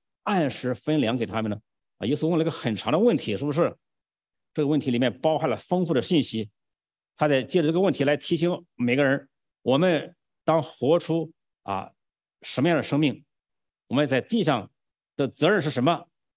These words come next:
我们履行这个责任的时候，当持有一个什么样的态度？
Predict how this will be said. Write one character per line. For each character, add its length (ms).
我 80
们 180
履 120
行 80
这 80
个 80
责 160
任 80
的 40
时 120
候， 200
当 160
持 220
有 100
一 60
个 200
什 200
么 60
样 80
的 80
态 160
度？ 180